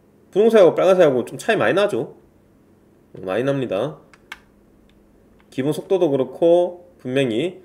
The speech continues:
속도 저하고 나-, 되고 난 뒤에도 그렇고, 어, 요것도 한번 같이 봐주시면 좋을 것 같아요. 아, 그런 식으로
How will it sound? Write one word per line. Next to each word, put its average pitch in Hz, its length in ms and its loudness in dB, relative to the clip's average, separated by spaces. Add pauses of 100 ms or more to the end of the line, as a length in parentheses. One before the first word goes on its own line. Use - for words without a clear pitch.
속도 190 300 -4
저하고 151 320 4
나-, 110 160 -6 (260)
되고 151 260 0
난 98 160 -4
뒤에도 107 200 -2
그렇고, - 420 -14 (480)
어, - 60 -8
요것도 120 300 -2
한번 110 220 -6
같이 101 240 -14
봐주시면 95 300 -10
좋을 101 160 -10
것 101 80 -14
같아요. - 240 -18 (600)
아, 120 360 -4
그런 196 200 0
식으로 160 720 2